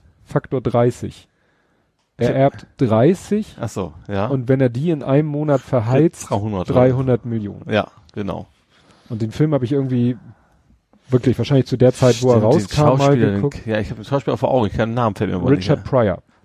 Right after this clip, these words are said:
Speaker 2: Ah, okay. Wie gesagt, der Name sagt mir so auch nicht so
Speaker 1: Und
Speaker 2: viel. Aber ich weiß genau, wer es war, ja.
Speaker 1: John Candy.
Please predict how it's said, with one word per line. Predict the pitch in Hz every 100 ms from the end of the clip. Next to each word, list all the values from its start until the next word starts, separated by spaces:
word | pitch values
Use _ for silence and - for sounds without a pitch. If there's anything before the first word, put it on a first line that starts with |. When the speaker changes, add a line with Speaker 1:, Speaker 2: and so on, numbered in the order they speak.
| -
Speaker 2:
Ah, | 104
okay. | 95 - 85
Wie | 98
gesagt, | 98 -
der |
Name | 104 98
sagt | 104 -
mir | 95
so | 90
auch | 90 104 -
nicht | 98 95
so | -
Speaker 1:
Und | 113 147 143
Speaker 2:
viel. | 123 139 - - _ - -
Aber | 107 110
ich | 101 110
weiß | 120 -
genau, | 120 117
wer | 110
es | 98
war, | 110 90
ja. | 87
Speaker 1:
John | 90 135 131 127
Candy. | - 120 101